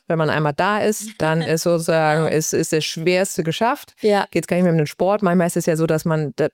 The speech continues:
Speaker 1: bis man da ist, das ist das Schwerste.
Speaker 2: Ja, total.
Speaker 1: Wenn man dann da ist und umgezogen ist, dann ist, äh, Drops gelutscht.
Speaker 2: Dann
Speaker 1: Aber
Speaker 2: kann's
Speaker 1: das ist das
Speaker 2: losgehen.
Speaker 1: Messe gelesen, genau.
Speaker 2: Ja.
Speaker 1: Aber der Punkt ist,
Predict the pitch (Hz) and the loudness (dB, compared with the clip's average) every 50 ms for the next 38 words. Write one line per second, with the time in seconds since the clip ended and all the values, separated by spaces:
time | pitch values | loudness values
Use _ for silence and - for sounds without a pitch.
0 | _ - 208 208 - - 180 156 156 147 156 160 127 101 - - - - 170 170 | _ 0 0 0 0 0 0 0 0 0 0 0 -2 -2 -6 -8 -6 -4 -4 -4
1 | - - 123 120 - - - - - - - - - 165 165 160 156 160 151 - | -2 -4 -4 -4 -4 -6 -6 -6 -6 -6 -8 -6 -4 -2 -2 -2 -2 -4 -6 -8
2 | - 139 147 151 147 - 151 156 160 151 151 151 151 147 151 165 180 185 - 175 | -8 -8 -8 -8 -6 -4 -2 0 0 2 2 0 0 2 0 0 0 0 -2 -2
3 | 156 180 214 226 226 - 240 220 208 196 190 185 - - 139 135 170 202 226 - | 0 2 2 2 2 2 2 2 2 2 2 0 0 0 0 2 2 0 0 -2
4 | - - 220 202 190 185 180 185 175 170 - - - 175 156 135 - - - - | -2 0 2 2 4 2 2 0 -2 -4 -4 -2 -2 0 0 0 -2 -2 -4 -4
5 | - 131 135 147 147 143 139 139 147 - - 156 170 165 160 156 151 156 180 170 | -2 -2 0 2 2 2 2 0 0 0 0 0 0 2 0 0 0 2 2 0
6 | 165 - 220 185 170 160 156 160 175 185 208 214 220 214 202 160 160 151 160 180 | 0 0 0 0 2 2 2 2 4 4 4 4 4 4 4 2 2 2 2 0
7 | 208 - - - 156 160 156 151 151 151 - - 180 180 180 - - 170 170 - | 0 0 0 2 2 2 2 2 0 0 -2 0 0 0 0 2 0 -2 -2 -2
8 | - - | -6 -10